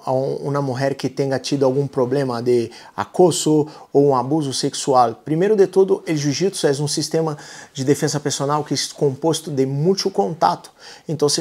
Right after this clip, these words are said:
consequentemente, ela vai romper essas barreiras, não? Nesses sentidos de tudo o que é passado. Vai melhorar la, la seguridade.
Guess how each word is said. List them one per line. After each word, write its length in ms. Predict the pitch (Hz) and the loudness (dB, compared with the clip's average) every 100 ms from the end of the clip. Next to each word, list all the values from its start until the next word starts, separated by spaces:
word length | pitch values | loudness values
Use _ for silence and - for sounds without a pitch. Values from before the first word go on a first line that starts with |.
| 151 | -2
consequentemente, 800 | 190 190 196 190 180 196 185 - - | -2 0 0 -2 -2 -4 -4 -6 0
ela 200 | 160 165 | 2 2
vai 260 | 143 165 | 4 4
romper 500 | 165 175 170 147 175 | 4 0 0 0 2
essas 320 | 165 135 139 131 | 4 2 0 -2
barreiras, 640 | 135 123 127 147 117 110 | -2 -2 2 2 2 -2
não? 180 | 139 151 - - - | -6 -6 -12 -14 -4
Nesses 400 | 131 - 135 - - - | -2 0 -2 -4 -8 -6
sentidos 840 | - 147 139 - 147 147 160 - - - | -2 0 0 2 2 4 0 -4 -14 -6
de 140 | 131 | -4
tudo 340 | 131 175 170 170 | 2 4 4 4
o 60 | |
que 300 | 165 175 170 - | 2 0 -2 0
é 240 | 147 156 151 | 2 2 2
passado. 600 | 151 - 135 127 117 - _ _ - - - - | 2 2 2 2 0 -6 _ _ -20 -20 -10 0
Vai 100 | 151 | 2
melhorar 440 | 190 170 170 170 | 4 2 4 4
la, 340 | 170 165 165 - - - - | 4 4 2 -2 -20 -20 -6
la 160 | 147 151 | 0 2
seguridade. 760 | - 190 170 180 147 147 131 | 2 4 6 6 6 6 4